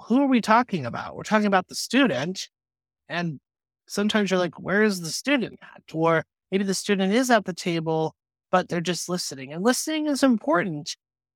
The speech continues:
How do we work and help them advocate? Sometimes asking the questions, um, especially as they continue to grow and the more the youth, young adult,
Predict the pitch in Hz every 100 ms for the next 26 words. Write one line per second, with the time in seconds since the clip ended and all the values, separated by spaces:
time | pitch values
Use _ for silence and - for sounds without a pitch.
0 | _ - - 214 220 226 214 185 165 170
1 | 170 165 156 - - 165 - 151 143 -
2 | - 147 151 143 143 - - - - 143
3 | 139 - 170 196 - 185 170 139 - -
4 | - - - - 151 - - _ _ _
5 | _ - 151 156 - - 269 277 - 202
6 | 175 180 160 - 156 - 175 156 - 151
7 | 135 151 151 147 139 131 139 - 139 139
8 | 135 131 131 160 175 165 - _ - 135
9 | 131 170 185 180 -